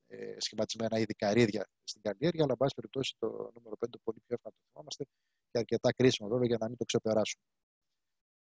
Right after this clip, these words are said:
Για την τρίτη γενιά, που ουσιαστικά είναι η δεύτερη στο βαμβάκι και είναι αυτή που έρχεται στα τέλη Ιουλίου, αρχές Αυγούστου, ο έλεγχος, ε, αντίστοιχος έλεγχος πρέπει να γίνεται ανά δύο με τρεις ημέρες, ώστε να παρακολουθούμε την εξέλιξη και την εμφάνιση των προνυφών.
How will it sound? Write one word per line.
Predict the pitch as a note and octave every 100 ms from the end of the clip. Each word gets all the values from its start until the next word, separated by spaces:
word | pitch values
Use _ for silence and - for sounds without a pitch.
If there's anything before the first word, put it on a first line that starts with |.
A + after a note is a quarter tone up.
| _
Για | A#2
την | A2 A2+ A2 _
τρίτη | C#3 D3+ C#3+
γενιά, | B2+ B2+
που | C3+
ουσιαστικά | B2 - A2+ C3
είναι | B2+
η |
δεύτερη | A#2 C3 B2+
στο | A2
βαμβάκι | A2+ A2+ B2 A#2+
και | A2 B2
είναι | A#2
αυτή | -
που | A#2+
έρχεται | A#2+ A#2
στα | - A2+
τέλη | - B2+ A#2+
Ιουλίου, | A2+ G#2+ A#2+ A2+ F#2+
αρχές | - A2+ - B2
Αυγούστου, | G#2+ G2+ D#3+ - F3+ - _ _ _ _
ο | A#2
έλεγχος, | C#3 C#3+ B2+ A#2+ - -
ε, | A#2+ A#2 A2+ A2 A2
αντίστοιχος | A#2+ B2+ -
έλεγχος | B2+ B2
πρέπει | B2+
να | A#2+
γίνεται | G#2+ B2+ A#2+
ανά | A2+ A2
δύο | B2+ A#2+
με | A2
τρεις | B2+ -
ημέρες, | G#2 B2+ D#3 -
ώστε | -
να | G#2+
παρακολουθούμε | G#2+ G#2 - G#2 B2
την | A2+ G#2
εξέλιξη | G2 - B2+ C#3 A2+
και | G#2+
την | G#2
εμφάνιση | G2+ A2 G#2+
των | -
προνυφών. | _ F#2 F#2 - D#3+